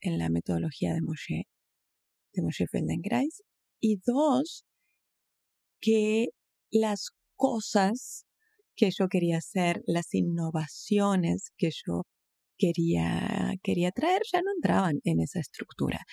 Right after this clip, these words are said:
Y es en, en ese momento en donde Movimiento Inteligente, a través de mi propia práctica profesional, ya se había convertido en una técnica en sí misma que yo había tenido la oportunidad de enseñar, de aplicar,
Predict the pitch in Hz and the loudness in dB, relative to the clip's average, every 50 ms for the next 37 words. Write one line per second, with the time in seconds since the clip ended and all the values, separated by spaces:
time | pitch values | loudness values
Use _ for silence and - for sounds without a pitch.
0 | - - - _ - - 247 269 269 262 262 - - - _ - - - _ _ | -18 -20 -20 _ -2 0 2 4 4 2 0 0 -6 -16 _ -20 -20 -20 _ _
1 | _ - 220 214 208 202 202 202 196 202 208 202 202 202 214 - _ _ - 185 | _ 0 2 2 4 4 2 2 2 2 2 2 2 0 0 -2 _ _ 0 2
2 | 185 185 202 254 359 - - - 302 269 240 214 196 175 165 156 156 - - 190 | 4 6 4 4 2 0 -2 0 2 2 4 2 2 0 0 -2 -2 -2 0 0
3 | 220 214 185 175 170 170 170 165 170 170 170 _ _ _ _ _ _ - 208 196 | 0 2 0 0 0 0 0 0 0 0 0 _ _ _ _ _ _ 0 2 4
4 | 190 185 190 196 202 208 214 240 208 - 196 185 180 - 185 185 185 - 190 - | 4 4 4 4 2 2 2 0 2 2 2 2 2 2 2 0 2 0 -2 -2
5 | - 202 185 190 - 196 175 170 185 196 185 - - 180 175 175 185 196 226 269 | 0 -2 -2 0 0 0 0 0 0 0 -2 -2 -2 0 0 2 4 4 4 2
6 | 294 - - 214 190 190 - 180 175 - 190 180 180 - - 196 185 - - - | 2 0 0 0 2 2 2 0 0 0 -2 -2 -2 -2 -4 -6 -4 -4 -6 -4
7 | - 160 - - 143 - - 151 147 160 190 226 214 196 - _ _ _ _ - | -6 -8 -6 -8 -8 -6 -4 -2 0 0 2 2 0 0 -2 _ _ _ _ -8
8 | - 294 339 - - 330 285 220 208 190 185 185 - - 170 160 156 156 151 151 | -2 -2 -2 0 0 0 2 4 4 4 2 0 0 -2 -2 -2 0 0 -2 -2
9 | 156 - - - _ - 226 254 294 247 185 170 160 175 180 180 185 - - 208 | 0 -2 -4 -6 _ 0 0 2 4 2 2 2 0 -2 -2 -4 -4 0 0 0
10 | 202 190 185 180 175 - 175 170 165 165 - - - 185 175 208 262 285 - 233 | 2 2 0 -2 -2 -4 -4 -2 -2 -4 -4 -4 -4 0 2 2 2 2 2 2
11 | 196 190 190 - 180 170 165 - - 170 156 160 175 175 - 165 156 156 165 170 | 2 2 2 0 0 -2 -2 -2 -2 -2 0 0 0 0 0 0 0 2 2 2
12 | 160 156 156 _ - 160 165 - 151 151 151 151 156 151 165 170 _ _ _ _ | 2 0 0 _ -6 -10 -6 -4 -2 -2 -2 -2 -2 -4 -6 -6 _ _ _ _
13 | _ _ - - 165 160 160 160 - - 180 165 160 170 180 190 190 190 185 185 | _ _ 0 2 2 2 2 -2 -2 0 0 2 2 2 4 4 2 2 0 0
14 | - 160 180 - - - 165 165 170 _ - - 185 185 180 180 185 185 | -2 -2 -4 -4 -4 -4 -2 -2 -2 _ 0 0 2 2 4 2 0 0